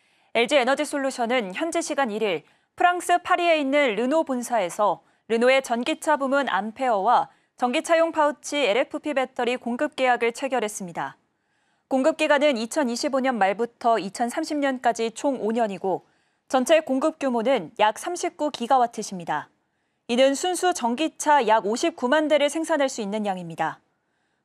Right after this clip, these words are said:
수주 금액은 수조 원대에 달할 것으로 관측됩니다. 국내 배터리 업체 중 차량용 엘에프피 배터리 공급 계약을 맺은 곳은 엘지 에너지 솔루션이 처음입니다.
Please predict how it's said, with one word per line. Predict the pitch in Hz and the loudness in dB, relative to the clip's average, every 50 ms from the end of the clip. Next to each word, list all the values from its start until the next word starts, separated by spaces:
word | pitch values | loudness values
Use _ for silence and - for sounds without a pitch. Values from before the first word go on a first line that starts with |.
| - - | -4 -2
수주 | 370 339 359 311 | 0 2 2 4
금액은 | 330 320 294 294 277 302 311 285 233 190 | 4 4 4 4 4 4 2 2 0 -4
수조 | - - 311 - 359 349 | -4 -4 -2 2 4 4
원대에 | 339 330 320 311 - 302 285 285 285 | 6 4 4 2 0 2 2 2 2
달할 | - - 208 220 240 | 2 0 0 0 0
것으로 | 233 - 240 233 - 247 233 240 | 0 -4 -6 -4 -2 0 0 0
관측됩니다. | 240 - 202 196 - 226 - - 185 170 165 - 160 139 139 - _ _ _ _ _ _ _ _ _ _ _ _ _ _ _ _ | 0 -2 -6 -8 -8 -10 -10 -10 -10 -8 -6 -6 -6 -6 -6 -10 _ _ _ _ _ _ _ _ _ _ _ _ _ _ _ _
국내 | - - 262 277 311 320 320 | -4 0 2 6 6 6 4
배터리 | 320 247 233 - 349 349 330 330 | 4 0 0 2 2 4 4 4
업체 | 320 311 - - 311 294 | 2 2 0 -2 -2 0
중 | 254 294 302 277 226 202 | 2 2 0 0 0 -2
차량용 | - - 370 370 359 349 339 320 330 311 | -2 0 2 2 2 2 2 2 2 4
엘에프피 | 175 208 220 269 294 - 311 285 311 294 | 4 4 2 2 0 0 -4 -2 -2 -2
배터리 | 247 240 202 - - 262 254 269 | -2 -2 -4 -2 0 0 0 0
공급 | 262 - 233 247 247 302 294 - | -2 -2 -4 -2 -2 -4 -4 0
계약을 | 285 277 262 247 262 254 | 2 2 2 4 2 0
맺은 | 196 185 180 - 220 220 202 | 0 -2 -4 -4 -8 -6 -6
곳은 | 202 175 - - 233 214 175 151 - - | -6 -6 -4 -4 -4 -4 -4 -8 -8 -2
엘지 | - 190 214 240 - 294 302 | 0 0 0 0 0 2 2
에너지 | 220 - 240 262 269 285 | 2 2 0 -2 -2 -2
솔루션이 | - - 262 247 247 - 233 202 190 190 | -4 -4 -2 -2 -2 -2 -4 -6 -6 -6
처음입니다. | - - 302 294 269 233 214 180 170 165 165 151 135 135 | -4 0 0 2 2 0 -4 -8 -8 -6 -6 -6 -8 -8